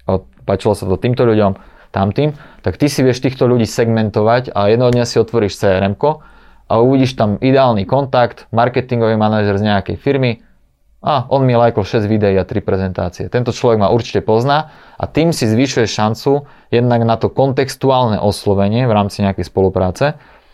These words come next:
alebo minimálne si zvyšuje šancu, že ten človek sa s tebou bude baviť a že ti odpíše. Je to úplne zmena paradigmy, ako keď je to také studené.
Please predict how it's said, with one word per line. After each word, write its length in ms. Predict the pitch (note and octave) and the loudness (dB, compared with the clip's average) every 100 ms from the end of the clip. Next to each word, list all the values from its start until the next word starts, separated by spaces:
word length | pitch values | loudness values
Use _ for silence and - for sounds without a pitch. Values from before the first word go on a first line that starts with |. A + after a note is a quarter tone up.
| _ | _
alebo 640 | - A#2+ C3 B2+ B2+ A#2+ - | -2 0 2 4 2 0 -4
minimálne 480 | A2 A#2 A#2+ A2+ | -2 0 2 0
si 80 | G#2 | -2
zvyšuje 240 | G#2 A2 G2+ | -2 -2 -2
šancu, 320 | A2 A2 G#2 | -2 -2 -2
že 80 | G2 | -2
ten 140 | G2+ | -4
človek 240 | - A#2 A2 | 0 0 0
sa 80 | |
s 80 | F#2+ | -4
tebou 160 | - G#2 | 0 0
bude 240 | G#2 G#2 | 2 0
baviť 320 | G2 G2 F#2+ | 2 2 0
a 80 | F#2 | -2
že 160 | F#2 F#2 | -4 -4
ti 80 | G2 | -4
odpíše. 480 | F#2 - F2 - - - - - | -4 -6 -12 -12 -16 -20 -14 -6
Je 80 | |
to 160 | G2+ C3 | 0 0
úplne 160 | C3+ A#2 | 2 0
zmena 320 | G#2+ A2+ G2+ | 0 0 0
paradigmy, 600 | G2+ G2+ G#2+ A2 A#2+ - - - | 0 2 0 0 -2 -4 -14 -6
ako 200 | G#2+ A#2 | -4 -2
keď 120 | A2+ G#2+ | 0 2
je 40 | G#2 | 2
to 60 | |
také 180 | G2+ G2+ G2+ | 0 -2 -4
studené. 560 | - B2 B2+ C3 C3 | 0 2 2 0 -2